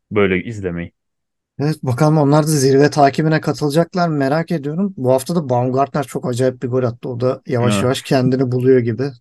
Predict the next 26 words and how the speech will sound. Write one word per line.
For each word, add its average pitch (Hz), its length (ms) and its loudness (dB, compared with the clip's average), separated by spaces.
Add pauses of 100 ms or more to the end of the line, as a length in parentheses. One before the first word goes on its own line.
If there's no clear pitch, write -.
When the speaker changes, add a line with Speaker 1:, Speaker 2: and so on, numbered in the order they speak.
Speaker 2:
Takımın 120 320 -4
sistemine 120 600 -2
alışıyor. 123 560 -2 (840)
Ee, 131 280 -8
onu 123 320 -2
da 123 40 -2
vurgulayalım. 117 840 -2
Pazar 135 380 2
günü 156 220 0
çok 120 220 -4
ilginç. 117 460 -6 (180)
Yani 131 360 0 (320)
bak, 131 180 -2
Leverkusen 160 520 4
Freiburg 156 480 2
maçından 151 600 -2 (800)
çok - 420 -6
müthiş 139 520 -6
bir 127 80 0
keyif 135 300 4
almadım. 113 440 -2
Yani 110 200 -4
bir 127 60 4
yerden 131 360 2
sonra, 123 340 0
Speaker 1:
Yok. 131 180 0